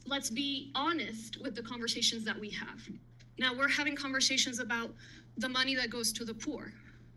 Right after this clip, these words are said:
So why did we give five million dollars, six million dollars to the district attorney that she spent without the court's initial approval at the objection of the budget director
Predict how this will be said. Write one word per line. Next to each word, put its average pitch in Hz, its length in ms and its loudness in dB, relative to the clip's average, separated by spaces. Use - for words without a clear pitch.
So 269 360 2
why 254 280 4
did 285 200 6
we 277 140 0
give 254 420 0
five 269 320 4
million 262 320 0
dollars, 254 340 0
six 262 220 0
million 254 240 -2
dollars 240 540 -2
to 254 220 0
the 247 100 0
district 240 400 0
attorney 240 440 0
that 214 160 -2
she - 140 0
spent 240 580 -2
without 240 400 0
the 269 80 -4
court's 262 500 0
initial 240 400 -2
approval 220 520 -6
at 233 100 -6
the 226 120 -4
objection 254 540 -2
of 240 120 -6
the 240 80 -4
budget 208 320 -6
director 202 520 -6